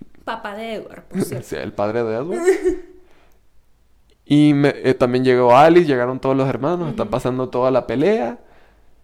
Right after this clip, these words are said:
Speaker 2: Y Bella está sangrando profusamente.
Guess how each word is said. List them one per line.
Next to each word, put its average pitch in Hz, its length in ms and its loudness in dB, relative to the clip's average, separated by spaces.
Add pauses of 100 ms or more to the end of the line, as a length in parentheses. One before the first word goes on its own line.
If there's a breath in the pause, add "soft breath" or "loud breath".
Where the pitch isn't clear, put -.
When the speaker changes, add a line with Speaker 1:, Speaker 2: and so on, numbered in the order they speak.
(500)
Speaker 2:
Y 123 200 0
Bella 135 260 0
está 175 480 -2
sangrando 190 680 -2
profusamente. 170 960 -6